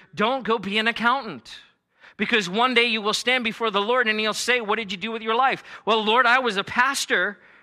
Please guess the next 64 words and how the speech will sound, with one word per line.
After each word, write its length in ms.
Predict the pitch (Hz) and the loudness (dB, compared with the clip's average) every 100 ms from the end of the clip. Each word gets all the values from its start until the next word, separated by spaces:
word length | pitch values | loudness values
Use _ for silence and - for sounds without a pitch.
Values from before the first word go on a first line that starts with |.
| - | -4
and 100 | 185 | 2
I 120 | 226 | 2
got 160 | 254 226 | 4 0
to, 220 | 214 180 | 2 -2
to 200 | 156 185 | -2 -8
pastor 480 | - 226 262 - 247 | 2 4 4 0 -4
this 160 | 175 - | -4 -4
church 480 | - - 262 - | -2 2 2 0
in 80 | 214 | -4
Glendora, 460 | 170 185 185 240 233 | -2 -2 0 -2 -2
California. 800 | 196 185 170 226 247 254 277 269 - - - | 0 0 0 -2 -2 0 -2 -4 -12 -14 -2
And, 300 | 190 180 180 | 0 0 -2
and 220 | 185 180 | -4 0
man, 160 | 240 214 | -2 -2
there 80 | |
were 80 | 175 | -4
people 360 | 160 240 277 254 | -4 -4 -2 0
that 120 | 175 | -2
came 200 | 208 220 | -2 -6
to 100 | 196 | -4
know 160 | 196 185 | -4 -4
the 60 | |
Lord 300 | 175 185 262 | -6 -2 0
and 80 | 254 | 0
it 80 | 180 | -4
was 140 | 170 | -8
great. 420 | - 208 254 269 | -12 -4 0 0
And 100 | 214 | -4
we 100 | 190 | -8
hung 260 | 175 196 220 | -6 -6 0
out 320 | 240 269 247 | 2 2 0
and 140 | 196 160 - - | -6 -12 -14 -10
we, 220 | 202 180 180 | -6 -6 -6
we 140 | 170 | -8
served 360 | - 240 254 208 | -4 -2 -2 -2
our 100 | 170 | -4
community 720 | 170 175 240 254 254 262 247 | -6 -4 -2 -2 -2 -2 -2
and 120 | 160 | -4
people, 400 | 226 240 240 208 - - | -8 -6 -6 -6 -10 -6
it 80 | |
was 180 | 269 233 | -4 -2
just, 200 | 180 147 - | -6 -8 -10
we 140 | 208 | -6
had 200 | 262 208 | -2 -2
so 140 | - 220 | -4 -8
much 220 | 185 - | -8 -10
fun 280 | - 254 269 | -4 -2 -2
together. 340 | 277 262 262 | -6 -2 -2
We 140 | 220 165 | 0 -4
loved 340 | 196 254 262 | -4 -4 -6
each 200 | 285 285 | -6 -2
other." 200 | 294 277 | 0 0
And 120 | 214 | 0
God's 240 | 226 247 226 | 0 0 -2
like, 140 | 196 | -2
"Great, 220 | 220 214 | 0 0
that's 200 | 170 151 | -2 -4
not 180 | 175 180 | -4 -2
what 120 | 175 | -2
I 40 | 165 | -2
called 320 | 175 160 139 | -2 -2 -2
you 80 | 139 | -8
to 100 | 135 | -6
do." 320 | 160 147 | -6 -6